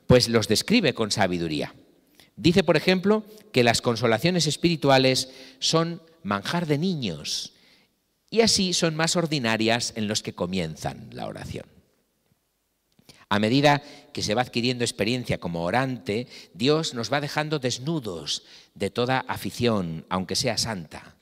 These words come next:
porque, dice, Dios tiene celos de todo lo que no es Él. Y tiene celos para llevarnos a su verdadera intimidad.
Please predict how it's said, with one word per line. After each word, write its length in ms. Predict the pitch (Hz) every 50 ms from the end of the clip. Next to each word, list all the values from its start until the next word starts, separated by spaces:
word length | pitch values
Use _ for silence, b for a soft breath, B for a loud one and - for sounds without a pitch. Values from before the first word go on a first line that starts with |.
| _
porque, 380 | - 123 131 - - 123 123 117
dice, 400 | 92 90 87 - - 90 92 b b b b b b b b b _
Dios 400 | - - 90 95 101 101 - -
tiene 280 | - 90 85 82 82
celos 640 | - 87 - 120 127 123 123 127 127 120 117 - - B B B B B
de 200 | - - 73 -
todo 360 | _ _ - 113 113 113 117
lo 140 | 104 98 85
que 180 | - 82 76
no 120 | 73 85 95
es 160 | 92 - -
Él. 460 | 80 67 58 55 53 52 - - _ _ _ _ _ _ _ _ _ _ _ _ _ _ _ _ _ _ _ _ _ _ _ _ _ _ _ _ _ _ _ _ _ _ _ _ _ _ _ _ _ _ _ _ _ _ _
Y 80 | - -
tiene 240 | - 170 208 233
celos 340 | 220 - 180 151 147 170 165
para 200 | - - 104 92
llevarnos 480 | 90 92 90 104 120 139 151 160 - 147
a 40 | 131
su 140 | - 107
verdadera 460 | 92 92 85 82 82 85 113 170 202 175
intimidad. 560 | 117 95 - 85 78 76 71 67 65 71